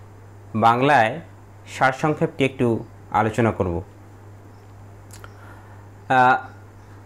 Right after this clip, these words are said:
লিও টলস্টয় তার এই ছোট গল্পে তিনি উপস্থাপন করেছেন যে কোনো এক জারের মনে তিনটে প্রশ্ন তৈরি হয়েছিল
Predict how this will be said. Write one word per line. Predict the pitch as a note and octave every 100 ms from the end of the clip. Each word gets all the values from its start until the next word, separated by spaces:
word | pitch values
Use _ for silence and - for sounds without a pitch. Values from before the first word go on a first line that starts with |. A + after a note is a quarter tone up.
| - - - - D#3+
লিও | F3
টলস্টয় | F#3 E3+ E3+ - C3+ B2+ - - - - - - - -
তার | B2+
এই | C3+ B2+ - - - - - - - - - - - - - -
ছোট | - D#3
গল্পে | F3 C#3 A2+ D3+ D#4 - - - - - - - - - - - - - - - - - - - - - - -
তিনি | B2+ B2 A#2 A#2+ - - -
উপস্থাপন | E3 - E3 F3+
করেছেন | D#3+ C#3 B2 C3+ B2 C#3+ - - - - - - - - - G#2+
যে | G#2 A2 A2
কোনো | C#3 D#3
এক | F3 E3
জারের | B2 A#2+ B2+ C3
মনে | A#2 A2+ B2 A#2+ - - - - - - - - - - - - -
তিনটে | B2+ B2
প্রশ্ন | C3+ B2+ A#2+ D3 C#3 C3 - -
তৈরি | B2+ B2+ C3+
হয়েছিল | D3 B2+ A2+ G#2+